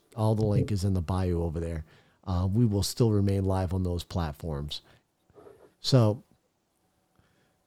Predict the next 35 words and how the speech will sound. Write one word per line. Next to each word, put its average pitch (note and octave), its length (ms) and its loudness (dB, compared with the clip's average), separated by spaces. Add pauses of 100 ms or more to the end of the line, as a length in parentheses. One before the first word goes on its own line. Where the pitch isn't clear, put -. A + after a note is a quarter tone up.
(100)
Johnny, A#2+ 460 6
with B2+ 200 4
everybody C#3 440 6
that A#2 120 2
you've A2 180 0
kept - 260 0
in A2 120 2
contact G2 680 0
with G2 140 -2
in F#2+ 80 0
that F#2+ 160 -2
program, G2 500 0
obviously G2+ 460 -2
that F#2 240 -4
one G2 240 0
individual F2+ 800 -2
there, F#2 440 -2 (480)
um, F2+ 480 0 (580)
there's G2+ 280 2
been A2+ 160 4
a G#2 60 2
few C3+ 280 4
other A2 200 4
individuals G#2 680 2
that G#2 120 0
you G2+ 160 -2
said F#2+ 380 -2
you G#2 160 -6
have F#2 180 -4
lost F#2 380 -2
over F#2+ 240 -4
the F#2 200 -4
course G2 480 -2
as - 220 -8
well G2+ 540 0